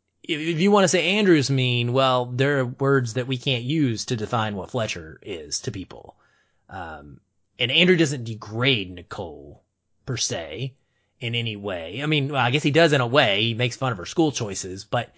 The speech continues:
not in the way that Fletcher basically dehumanizes people. And so that's where this ambition is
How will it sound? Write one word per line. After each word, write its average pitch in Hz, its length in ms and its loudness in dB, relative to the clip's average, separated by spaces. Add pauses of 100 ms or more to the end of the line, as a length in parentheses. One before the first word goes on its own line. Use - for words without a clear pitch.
(180)
not 160 260 6
in 143 60 2
the 135 80 2
way 123 220 2
that 98 100 -8
Fletcher 113 520 -4 (380)
basically 165 400 4
dehumanizes 101 1300 -4 (520)
people. - 480 -14 (760)
And 127 140 -2
so 127 560 2 (1500)
that's 143 540 -2
where 135 720 -2
this 139 440 -2 (200)
ambition 113 760 -4
is 95 800 -12